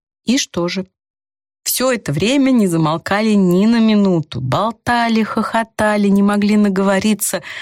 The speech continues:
наслаждаясь друг другом в самом буквальном смысле слова. Мы дружим, мы любим друг друга. При каждой встрече об этом друг другу говорим.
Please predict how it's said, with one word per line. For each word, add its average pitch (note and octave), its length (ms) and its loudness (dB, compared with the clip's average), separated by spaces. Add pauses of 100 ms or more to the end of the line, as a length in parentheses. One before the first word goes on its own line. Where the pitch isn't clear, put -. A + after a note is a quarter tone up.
(160)
наслаждаясь F3 600 -2
друг E3+ 240 -6
другом F#3+ 340 0
в - 80 -6
самом G#3 520 0
буквальном F3 540 0
смысле E3+ 420 -4
слова. D#3+ 480 -4 (960)
Мы B3 140 2
дружим, F3+ 520 0 (460)
мы F#3 100 0
любим E3 360 -2
друг D3+ 200 -4
друга. C#3+ 400 -6 (400)
При - 120 -4
каждой F#3+ 340 -4
встрече F#3+ 460 -4
об D#3 100 -2
этом F3+ 240 -2
друг D3+ 180 -2
другу F3 240 -4
говорим. C#3+ 640 0